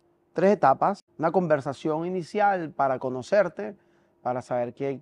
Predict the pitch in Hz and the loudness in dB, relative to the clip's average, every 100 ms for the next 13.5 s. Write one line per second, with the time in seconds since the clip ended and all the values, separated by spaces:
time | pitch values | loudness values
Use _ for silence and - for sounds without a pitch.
0 | - 131 139 160 165 147 117 - 156 156 | -8 -6 -4 -4 -4 -6 -10 -4 -2 -2
1 | 165 156 _ - 135 135 135 151 139 156 | -4 -10 _ -6 -4 -4 -4 -6 -4 -4
2 | 143 - 175 180 165 - 135 135 175 151 | -4 -4 -2 0 -2 0 -2 -2 0 0
3 | 131 135 135 143 135 143 190 190 175 147 | 2 -2 -4 -6 -8 -8 -6 -4 -4 -4
4 | 135 143 156 156 143 190 190 175 170 170 | -4 -4 -6 -8 -4 -2 -2 -4 -8 -12
5 | - 139 147 147 147 160 120 - 190 180 | -8 0 0 2 0 0 -2 2 4 4
6 | 139 135 151 147 160 180 - 185 170 - | 2 -4 -4 -2 2 0 0 -2 -2 -8
7 | _ _ - 139 147 165 180 220 196 - | _ _ -6 -4 -2 -2 0 0 -2 -4
8 | 165 196 180 247 233 208 220 233 226 208 | 0 0 4 2 4 0 -2 -2 -2 -2
9 | 135 233 - - _ _ _ 196 202 139 | -2 -2 -4 -8 _ _ _ -4 -2 -2
10 | 123 131 135 175 165 131 135 147 175 170 | -2 0 0 2 2 0 -2 -2 -4 -8
11 | _ _ _ - 127 123 120 110 _ _ | _ _ _ -4 -4 -2 -4 -6 _ _
12 | 131 135 131 147 160 - _ 143 127 151 | -8 -2 0 0 -4 -8 _ -8 -6 -6
13 | 160 160 156 175 180 | -6 -6 -4 -6 -6